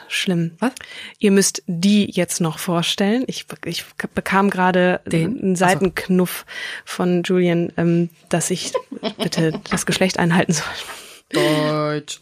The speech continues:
Speaker 1: Dö, dö. Ja, wen wollen wir schon sagen? Hast, hast du,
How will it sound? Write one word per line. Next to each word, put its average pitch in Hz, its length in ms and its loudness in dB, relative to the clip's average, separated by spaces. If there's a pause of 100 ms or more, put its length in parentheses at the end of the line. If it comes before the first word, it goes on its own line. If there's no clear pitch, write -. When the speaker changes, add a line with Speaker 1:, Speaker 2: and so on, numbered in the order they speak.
Speaker 1:
Dö, 320 140 4
dö. 233 100 6 (460)
Ja, 165 380 0
wen 233 540 2 (100)
wollen 220 180 2
wir 254 80 2
schon 220 180 2
sagen? 269 460 2
Hast, - 280 -6
hast 202 240 -4
du, - 20 -2